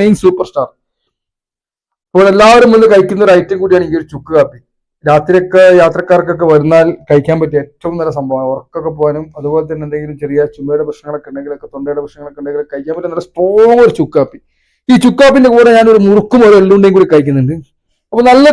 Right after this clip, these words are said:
ടേസ്റ്റ് ഉണ്ട്. അത് മാത്രമല്ല, ഒരു വൈബുള്ള കട. കൊയിലാണ്ടി ചിത്രാ തിയേറ്ററിനൊക്കെ, പഴയ ചിത്രാ തിയേറ്ററിന്റെ, പഴയ ആർട്ട് ഒക്കെ അടുത്തായിട്ട് വരും. ഈ മേത്രക്കണ്ടി പള്ളീന്റെ ഒക്കെ അടുത്തായിട്ട് വരുന്ന ഒരു കടയാണിത്. അപ്പോ ഹൈവേ തന്നെയാണ്, മെയിൻ ഹൈവേ തന്നെയാണ് ഈ കട ഉള്ളത്. ഈ കട, ഈ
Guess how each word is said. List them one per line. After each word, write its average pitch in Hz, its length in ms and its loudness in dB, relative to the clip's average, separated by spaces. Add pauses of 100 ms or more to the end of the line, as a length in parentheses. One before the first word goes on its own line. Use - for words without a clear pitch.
ടേസ്റ്റ് 247 340 2
ഉണ്ട്. 165 120 0 (520)
അത് 190 220 0
മാത്രമല്ല, 240 320 2
ഒരു 220 120 4
വൈബുള്ള 208 480 4
കട. 165 120 -2 (140)
കൊയിലാണ്ടി 185 420 -6 (480)
ചിത്രാ 196 300 0
തിയേറ്ററിനൊക്കെ, 196 460 -2
പഴയ 175 200 0
ചിത്രാ 175 280 -4
തിയേറ്ററിന്റെ, 170 300 -2 (180)
പഴയ 156 220 4
ആർട്ട് 160 420 -4
ഒക്കെ 156 140 -6
അടുത്തായിട്ട് 139 380 -8
വരും. - 120 -20 (220)
ഈ 143 100 -12
മേത്രക്കണ്ടി 147 580 -10
പള്ളീന്റെ 135 300 -8
ഒക്കെ 131 120 -10
അടുത്തായിട്ട് 143 340 -14
വരുന്ന 147 200 -12
ഒരു 233 120 -14
കടയാണിത്. 131 380 -6 (600)
അപ്പോ 185 180 2 (320)
ഹൈവേ 208 320 2
തന്നെയാണ്, 254 260 0
മെയിൻ 240 160 0
ഹൈവേ 233 280 0
തന്നെയാണ് 226 260 -2
ഈ - 60 -20
കട 175 180 -2
ഉള്ളത്. 165 220 -4
ഈ - 20 -16 (160)
കട, 175 140 2 (540)
ഈ 214 80 -2